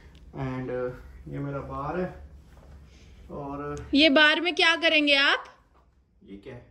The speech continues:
Speaker 2: ये bar में क्या करोगे आप?
Speaker 1: ये क्या है? अरे छोड़ो,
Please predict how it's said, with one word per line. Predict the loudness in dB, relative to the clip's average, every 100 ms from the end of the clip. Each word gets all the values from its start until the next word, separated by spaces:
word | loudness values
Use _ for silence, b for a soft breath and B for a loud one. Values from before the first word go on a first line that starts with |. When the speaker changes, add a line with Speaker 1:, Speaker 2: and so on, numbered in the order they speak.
| _ _ -6
Speaker 2:
ये | -4
bar | 0 0 0
में | -2 -2
क्या | -2
करोगे | -2 -2 -2 -2
आप? | -4 -4
Speaker 1:
ये |
क्या | -10 -12
है? | -14 -16 -20 _ _ _ _ _ -20 -20 _ -20 -20 -20 _ -16
अरे | -14 -12
छोड़ो, | -10